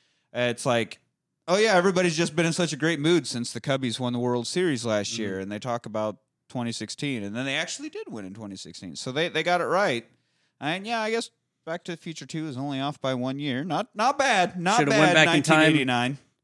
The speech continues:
Speaker 2: Shoulda went back in time and put some money on the
Speaker 1: I mean,
Speaker 2: Cubbies.
Speaker 1: maybe, maybe the, the rest of this movie and the, uh, the events contained herein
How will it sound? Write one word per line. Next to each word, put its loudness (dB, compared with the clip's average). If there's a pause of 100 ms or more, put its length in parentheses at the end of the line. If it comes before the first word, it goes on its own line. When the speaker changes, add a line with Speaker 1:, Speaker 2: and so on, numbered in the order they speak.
(120)
Speaker 2:
Shoulda -2
went 2
back 2
in 0
time 2
and 0
put -2
some 2
money 6
on 6
the 2
Speaker 1:
I 10
mean, 8
Speaker 2:
Cubbies. 0 (100)
Speaker 1:
maybe, 0
maybe 2
the, 0 (320)
the 2
rest 2
of -2
this -2
movie 0
and -2
the, 0
uh, -2 (100)
the 0 (540)
events -4 (380)
contained -4
herein -2